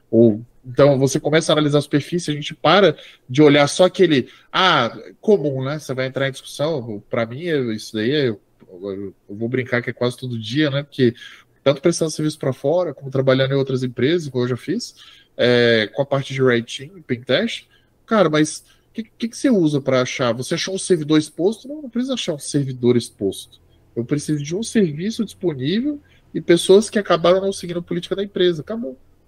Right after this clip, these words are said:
né? Dali pra frente eu faço a festa, né? Então, foi o que eu falei: no detalhe mora o perigo, né? Então,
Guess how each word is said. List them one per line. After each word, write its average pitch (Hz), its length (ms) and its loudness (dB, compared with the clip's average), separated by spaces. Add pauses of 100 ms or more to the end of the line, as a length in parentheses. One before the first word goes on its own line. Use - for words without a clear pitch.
(100)
né? 180 160 -4
Dali 165 220 -2
pra 185 160 0
frente 190 240 -4
eu 202 60 -8
faço 202 240 -6
a - 20 -6
festa, - 380 -2 (220)
né? 131 140 -4
Então, 151 340 2 (760)
foi 139 120 0
o 135 40 -2
que 156 60 2
eu 147 40 -2
falei: 147 320 6
no 117 160 -2
detalhe 139 800 2
mora 147 360 0
o 139 40 -2
perigo, 131 640 -6 (260)
né? 131 280 -4
Então, 123 440 0